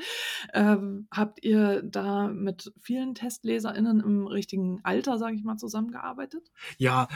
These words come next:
Speaker 2: also wir hatten, äh, Mädchen einige, wir hatten einige Jungs und, äh, die waren eigentlich natürlich alle stolz und begeistert, dass sie sowas lesen können. Und wir haben auch, äh, viele Gespräche mit den Eltern geführt, weil tatsächlich geht es ja hier um, ich sag mal, auch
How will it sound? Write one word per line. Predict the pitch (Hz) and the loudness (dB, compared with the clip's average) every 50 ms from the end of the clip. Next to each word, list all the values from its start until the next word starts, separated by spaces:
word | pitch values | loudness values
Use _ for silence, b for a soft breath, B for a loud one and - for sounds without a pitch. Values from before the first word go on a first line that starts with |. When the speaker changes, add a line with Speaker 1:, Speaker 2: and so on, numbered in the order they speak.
| 151 | -2
Speaker 2:
also | 151 151 151 127 | 0 0 0 2
wir | 139 139 156 | 2 2 2
hatten, | 170 165 - 170 165 160 156 156 156 - | 2 4 6 8 10 10 10 8 8 6
äh, | 147 143 139 - - | 4 2 2 0 0
Mädchen | 139 139 143 165 220 - - - 226 208 | 2 4 6 6 6 6 6 6 6 6
einige, | 147 160 175 185 180 170 175 180 180 165 | 6 6 6 6 8 8 8 8 8 8
wir | 156 147 | 6 4
hatten | 147 - - 147 | 4 2 -2 -2
einige | - 123 123 123 123 127 | -2 0 0 2 4 4
Jungs | 120 117 143 175 208 220 226 - - - | 6 8 8 10 10 10 10 8 6 0
und, | - - 160 160 160 160 156 151 - | 4 8 10 10 10 10 8 6 4
äh, | 147 147 143 143 143 143 - | 2 2 2 0 0 2 2
die | 165 156 | 2 4
waren | 156 147 151 147 147 151 151 | 4 4 2 2 2 2 0
eigentlich | 147 143 139 143 135 - - | 0 -2 -2 -2 -4 -4 -6
natürlich | - 131 - - 143 139 - - | -8 -4 0 0 0 0 0 0
alle | 139 123 | 0 0
stolz | 117 - - 143 190 214 - - | 2 6 8 10 10 10 8 4
und | 151 147 | 0 0
begeistert, | 156 127 - 123 135 165 - - 160 151 | 0 -2 -2 -2 0 0 0 0 -2 -2
dass | 151 147 | -2 -2
sie | - 147 | -2 -4
sowas | 131 135 135 123 - | -2 2 2 2 2
lesen | 127 131 147 202 196 185 175 | 4 4 4 4 4 4 6
können. | - 170 156 147 151 151 147 B B B B B B B B B B | 8 8 10 10 10 8 6 B B B B B B B B B B
Und | - 147 147 147 147 147 | 6 8 8 8 8 8
wir | 143 139 | 8 10
haben | 151 175 165 | 10 8 8
auch, | - 160 170 165 - - - | 8 6 4 4 2 0 2
äh, | 151 156 156 156 | 4 6 6 4
viele | - - 175 175 170 | 4 4 4 6 6
Gespräche | 165 165 156 - 185 175 - 175 | 4 2 2 2 0 0 4 4
mit | 175 160 160 | 4 6 6
den | 170 165 | 6 4
Eltern | 156 - 175 - - 156 127 | 6 4 4 4 4 4 2
geführt, | 117 110 - - 123 120 117 - - | 2 0 0 2 4 4 4 4 2
weil | 131 131 131 127 | 2 2 2 0
tatsächlich | - - 139 151 175 - - 170 160 156 165 156 | 0 2 4 4 4 4 2 0 2 4 4 4
geht | - 165 156 | 4 4 4
es | 156 151 151 | 4 2 2
ja | 156 139 | 2 0
hier | 127 117 - 147 170 175 175 170 - - | 0 2 4 6 8 8 8 8 6 6
um, | 156 147 151 151 151 151 | 6 8 8 8 8 6
ich | - - - | 2 -4 -6
sag | 139 135 - | -8 -6 -6
mal, | 151 - | -4 -2
auch | - 139 - | -2 -2 -2